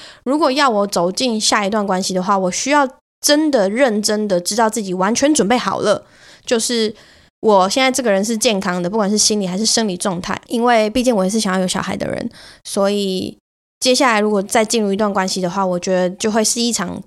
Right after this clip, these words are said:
更长的硬仗。我要跟这个人就真的是一起去打仗，面对接下来更多更多的考验，更稳定的关系跟更重的责任。所以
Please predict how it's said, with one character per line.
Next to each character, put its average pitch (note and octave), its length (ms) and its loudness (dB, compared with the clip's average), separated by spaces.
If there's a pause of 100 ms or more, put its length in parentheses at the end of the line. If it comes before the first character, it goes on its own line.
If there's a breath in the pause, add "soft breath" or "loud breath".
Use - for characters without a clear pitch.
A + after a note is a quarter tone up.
更 G3 180 2
长 F3 300 -2
的 F3+ 140 -2
硬 F#3 200 -2
仗。 F#3 260 -4 (120)
我 A3 120 2
要 A3+ 80 4
跟 C4 200 2
这 G3+ 100 2
个 - 60 2
人 F#3+ 160 0
就 A3+ 120 0
真 B3 200 0
的 A3 80 0
是 A3+ 100 -2
一 - 100 -2
起 G3+ 140 -2
去 A3+ 140 -4
打 D3 160 -2
仗， A3+ 260 0
面 A#3 240 2
对 A3+ 160 2
接 G3 160 0
下 G3+ 180 2
来 F3+ 120 -2
更 G3 200 0
多 F#3+ 140 -2
更 G3+ 140 -2
多 F#3 100 -2
的 F3 80 -2
考 - 300 -6
验， D3 260 -2
更 C#4+ 160 2
稳 F#3 160 0
定 A3+ 140 0
的 F#3 100 0
关 F#3+ 240 0
系 F#3+ 240 -2
跟 F#3 480 -2
更 B3 160 2
重 A3 180 0
的 F#3 80 0
责 F3 160 0
任。 D#3+ 320 2
所 B3+ 240 -2
以 A#3+ 240 0